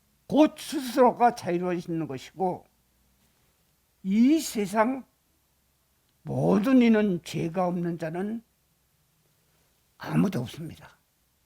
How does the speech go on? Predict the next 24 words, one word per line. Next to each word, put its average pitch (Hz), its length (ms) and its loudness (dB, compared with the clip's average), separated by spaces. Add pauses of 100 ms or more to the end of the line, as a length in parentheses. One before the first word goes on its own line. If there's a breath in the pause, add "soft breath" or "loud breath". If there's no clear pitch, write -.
(1120)
여기서 214 320 -2
죄 214 220 0
없는 196 340 0
사람 170 260 -6
손 214 220 -6
들라고 151 380 -4
그러면 170 280 -6 (400 soft breath)
한 - 300 -6
사람도 311 380 2
못 165 180 -8
들어요. - 240 -20 (1200)
모든 220 500 0
이는 247 260 0
죄가 170 300 -6
없는 156 260 -6
자는 139 220 -12
아무도 180 340 -8
없으되, - 420 -10 (840)
어떤 220 360 2
이는 226 380 2 (1200)
자신의 262 460 2
아들을 226 420 6
죽인 190 340 -8
자를 190 380 -8